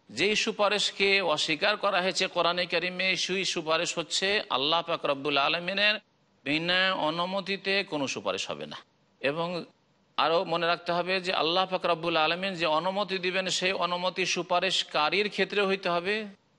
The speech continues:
যিনি সুপারিশ করবেন তার জন্য আল্লাহর পক্ষ থেকে অনুমতি হইতে হবে।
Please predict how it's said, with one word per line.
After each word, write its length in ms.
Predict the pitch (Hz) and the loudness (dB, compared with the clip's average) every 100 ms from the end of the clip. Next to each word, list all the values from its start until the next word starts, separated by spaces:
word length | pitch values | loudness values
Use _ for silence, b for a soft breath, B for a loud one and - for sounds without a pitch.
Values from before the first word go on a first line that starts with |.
| - | -6
যিনি 180 | 123 135 | -2 -2
সুপারিশ 420 | 143 139 147 151 | -2 0 0 0
করবেন 440 | 170 160 160 180 185 - - | -4 -4 -2 -4 -6 -10 -2
তার 240 | 127 127 | 0 0
জন্য 440 | 127 135 139 165 - | -4 -4 -4 -4 -2
আল্লাহর 320 | 113 123 135 | 0 0 -2
পক্ষ 220 | 135 - 131 | -6 -8 -8
থেকে 220 | 151 113 | -6 -4
অনুমতি 420 | 110 95 117 127 | -4 -4 -8 -6
হইতে 220 | 104 95 | -8 -6
হবে। 280 | 90 76 | -8 -8